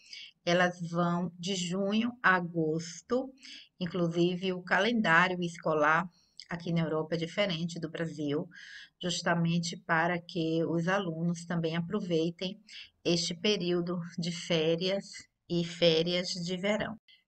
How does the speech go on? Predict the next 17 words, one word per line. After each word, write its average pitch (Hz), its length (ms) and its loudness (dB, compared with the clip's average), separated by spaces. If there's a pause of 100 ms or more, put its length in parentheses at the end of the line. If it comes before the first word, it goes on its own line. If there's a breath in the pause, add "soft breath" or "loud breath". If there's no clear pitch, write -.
(180)
Férias 220 300 10
aqui 240 220 -2
na 233 120 2
Itália 185 360 6
é 185 60 0
tão 214 180 2
levada 202 320 4
a 185 40 0
sério, 180 520 0
até 180 180 -2
porque 170 300 -6
é 165 40 -2
um 160 60 -2
direito 170 480 -2
também 175 320 -2
do 170 80 -2
trabalhador, 175 840 -2